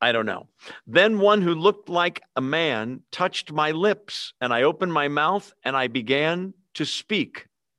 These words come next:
I said to the one standing before me, 'I am overcome with anguish because of the vision, my lord,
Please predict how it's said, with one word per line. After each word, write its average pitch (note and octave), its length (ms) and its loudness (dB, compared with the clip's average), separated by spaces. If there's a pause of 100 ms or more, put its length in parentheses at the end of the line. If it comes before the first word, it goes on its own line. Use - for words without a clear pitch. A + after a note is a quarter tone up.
(680)
I C3+ 80 0
said F#3+ 220 4
to F#3+ 80 6
the F#3 80 4
one F3 180 4
standing E3+ 360 2
before E3 300 0
me, E3+ 200 -4
'I A#2 140 -2
am A#2 140 -2
overcome D3 460 0
with D#3 140 0
anguish D#3 480 0
because D3 320 -4
of C#3+ 80 -6
the C#3 60 -6
vision, E3 380 2
my C#3 120 4
lord, B2+ 420 2